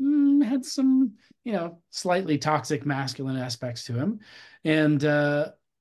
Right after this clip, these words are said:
so, you know, anything that was that, I didn't wanna be that. So it was several years into our relationship, actually only about five or six years ago, where I really, really, really realized the depth of the core of there is a shame aspect to my own sexual expression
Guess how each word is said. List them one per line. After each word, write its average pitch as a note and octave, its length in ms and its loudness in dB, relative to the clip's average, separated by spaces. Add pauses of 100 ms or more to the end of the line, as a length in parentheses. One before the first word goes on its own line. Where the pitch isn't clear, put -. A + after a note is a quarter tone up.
(100)
so, F3 460 -4
you G#3+ 100 -4
know, D3+ 260 -2
anything G3 400 2
that F3+ 120 -2
was D#3 220 -2
that, C#3 340 -6 (180)
I F3+ 100 2
didn't D#3 200 0
wanna D3 160 0
be B2 120 -4
that. F#2 240 -14 (680)
So D#3 500 0
it F3 80 -4
was D3 380 2
several F3+ 280 0
years D3+ 240 0
into C3+ 160 -4
our C3 140 -8
relationship, C#3 600 -6 (360)
actually C#3+ 300 -2
only D#3 180 0
about B2+ 240 -6
five C#3+ 200 -4
or B2+ 60 -4
six A#2+ 260 -8
years E3+ 160 -4
ago, C3 220 -4
where B2 160 -6
I B2 60 -8
really, B2+ 400 -2 (160)
really, C3+ 240 0 (220)
really D3 260 0
realized B2+ 340 -2
the A#2 80 -8
depth C#3 320 -6
of A#2 100 -6
the A2 60 -8
core D3+ 520 0 (360)
of C#3+ 160 0
there C#3+ 160 0
is D3 220 -2
a C3 60 -2
shame E3 340 -4
aspect C#3 400 -4
to C3 60 -8
my C3 200 -8
own C#3+ 160 2
sexual B2 400 -6
expression B2 760 -4